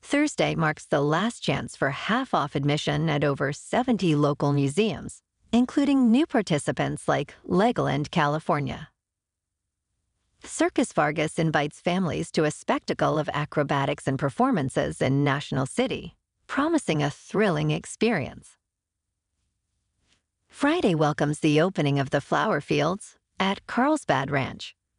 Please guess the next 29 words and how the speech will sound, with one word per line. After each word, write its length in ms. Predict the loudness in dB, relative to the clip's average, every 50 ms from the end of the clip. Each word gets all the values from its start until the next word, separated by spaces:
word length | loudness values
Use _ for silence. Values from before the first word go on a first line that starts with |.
| _ _
offering 400 | -4 -2 -2 0 0 2 2 2
a 80 | 2 -2 -4 -8
colorful 500 | -4 -2 0 2 2 0 0 0 -2 0
display 500 | 0 0 -2 -2 0 2 2 2 2 0
of 140 | 0 0
ranunculus 720 | 0 2 2 2 2 2 0 0 0 0 0 0 0 -2 -2
blossoms 720 | 0 0 0 2 0 -2 -4 -6 -8 -8 -10 -14 -18 _ _ _ _ _ _ _ _
and 280 | 0 2 2 4 2 2
activities 800 | 0 -2 -4 _ -2 -2 0 0 0 0 0 -2 -4 -4 -6 -6
through 200 | -2 0 2 4
Mother's 420 | 4 4 2 2 0 -2 -4 -2 -4
Day. 320 | -4 -4 -4 -6 -12 -18 _ _ _ _ _ _ _ _ _ _ _ _ _ _ _ _ _ _ _ _ _ _ _ _ _ _ _ _ _ _ -16 -4
Comedy 400 | 0 0 2 2 2 2 0 0
fans 320 | 0 0 -2 -2 -4 -4
can 180 | -2 -2 -2 0
catch 320 | 0 -2 -2 -2 -6 -8
Kevin 420 | -4 -2 -2 0 0 0 2 2 4
Nealon 440 | 4 4 2 2 0 0 0 0
at 160 | 0 0 0 0
the 100 | 2 2
American 600 | 4 4 2 2 2 2 0 0 0 -2 -2 -2
Comedy 420 | 0 0 0 0 0 0 -2 -2
Company, 580 | -2 -2 -2 -2 -2 -2 -4 -2 -4 -6 -8 -10 _ _ _ _ _ 2
bringing 360 | 2 4 4 4 2 2 2
laughs 440 | 2 2 2 0 -2 -6 -10 -2 -2
with 160 | 0 0 2
his 240 | 0 0 0 0 0
renowned 480 | 2 2 4 2 2 2 0 -2 -2
humor. 480 | 0 0 2 2 2 0 -4 -8 -14